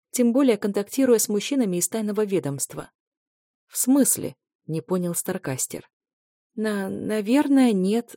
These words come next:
то есть...» «Есть повод проверить?» выдохнул он, внезапно развернув меня к себе. Рука Харда скользнула на чувствительную кожу внутренней стороны бедра, заставив меня прерывисто задышать. Он снова возбудился,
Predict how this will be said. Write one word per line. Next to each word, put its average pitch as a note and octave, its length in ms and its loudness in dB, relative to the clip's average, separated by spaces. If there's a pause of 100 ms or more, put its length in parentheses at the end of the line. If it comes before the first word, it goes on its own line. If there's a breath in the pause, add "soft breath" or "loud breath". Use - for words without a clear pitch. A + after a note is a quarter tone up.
(100)
то A3 160 6
есть...» G3+ 460 0 (800)
«Есть D#3 400 2
повод D#3+ 320 0
проверить?» F3+ 640 -2 (240)
выдохнул E3+ 580 -2
он, E3 160 -2
внезапно E3 560 -4
развернув E3+ 500 -2
меня F3+ 220 -4
к F#3 60 -14
себе. D#3+ 420 -6 (800)
Рука G#3+ 240 0
Харда A#3 340 -2
скользнула G3+ 600 0
на G3+ 100 -2
чувствительную G#3 640 -4
кожу A3+ 300 2
внутренней G#3 460 -2
стороны G3+ 340 -2
бедра, F3 460 -4 (240)
заставив E3+ 560 -4
меня E3+ 240 -4
прерывисто F3 520 -4
задышать. E3 600 -8 (640)
Он F#3+ 180 -2
снова A3 300 0
возбудился, D3+ 880 -2